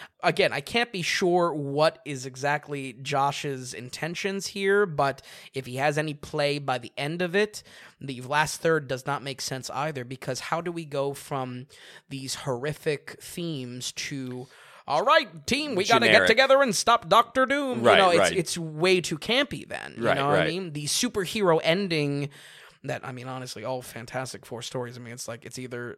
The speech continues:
Speaker 1: they gotta use all their powers together or they gotta put one person with all the powers, you know what I mean? It's
Speaker 2: <laughs> Right, right, right.
Speaker 1: They have no other way to write the, the conflict. It's, it's rough here because it just feels so out of left field. And once again, like,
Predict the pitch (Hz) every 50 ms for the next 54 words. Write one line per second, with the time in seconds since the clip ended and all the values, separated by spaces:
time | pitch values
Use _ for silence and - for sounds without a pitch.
0 | - - 131 131 120 131 135 131 127 120 107 - _ - 131 127 135 156 175 175
1 | 156 156 147 143 151 151 160 160 156 - 151 147 147 147 147 - - 151 143 139
2 | 135 123 135 127 127 127 - - 135 135 131 127 127 120 131 131 135 135 143 -
3 | - 131 - - _ _ _ _ _ _ _ _ - 151 139 139 139 143 139 147
4 | 151 135 135 - - 127 120 117 110 - - 123 143 156 135 127 123 135 - 165
5 | 135 117 110 110 95 - 131 147 151 143 131 135 135 139 160 143 135 135 - -
6 | - - 403 - - - 381 - - - - - 92 92 90 90 90 87 147 -
7 | 247 - 151 160 165 165 147 143 143 143 143 135 131 131 131 131 131 135 131 -
8 | 113 123 110 101 87 139 165 - 131 131 139 - - 113 127 156 _ - - -
9 | - - - - - - - - - - 208 185 165 - - - - - _ _
10 | _ _ _ _ _ - 185 170 - 156 151 190 240 240 - - - 143 139 131
11 | 151 143 - - 147 135 139 135 - 151 - - - 175 170 160 151 143 - -
12 | - - - - 170 165 170 170 170 110 139 135 127 127 127 139 127 - - -
13 | 135 131 135 117 110 117 120 131 131 131 147 160 160 - 135 127 120 123 135 139
14 | 131 110 104 92 92 - - 127 123 117 107 - - -